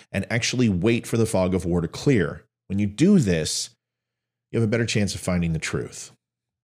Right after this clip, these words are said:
Folks, the media is in it for one thing, money. Money has destroyed politics, Citizens United, political action committees,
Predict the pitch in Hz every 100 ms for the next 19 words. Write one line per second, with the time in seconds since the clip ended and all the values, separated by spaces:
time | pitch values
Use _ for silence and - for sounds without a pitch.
0 | - - 131 123 - - 120 120 127 135
1 | 147 139 139 107 - 113 107 - 107 95
2 | 90 90 87 85 73 85 - _ _ _
3 | _ _ 110 123 101 76 71 _ _ _
4 | _ _ - 107 131 127 117 104 - 107
5 | 101 87 - 104 120 123 143 143 - -
6 | - _ _ - 123 120 - 120 110 101
7 | 98 110 123 135 143 - 110 110 110 107
8 | 120 131 131 131 135 139 -